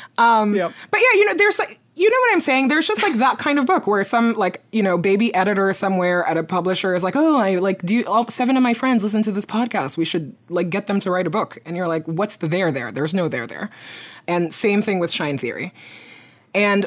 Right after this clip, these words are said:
Speaker 1: part of our breakdown was that we were missing each other in,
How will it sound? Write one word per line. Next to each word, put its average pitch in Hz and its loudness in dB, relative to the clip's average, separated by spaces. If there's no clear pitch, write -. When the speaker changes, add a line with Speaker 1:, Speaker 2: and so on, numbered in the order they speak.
Speaker 1:
part 302 2
of 311 2
our 196 2
breakdown 190 0
was 165 -2
that 160 -2
we 185 0
were 208 2
missing 277 2
each 226 0
other 160 0
in, 156 0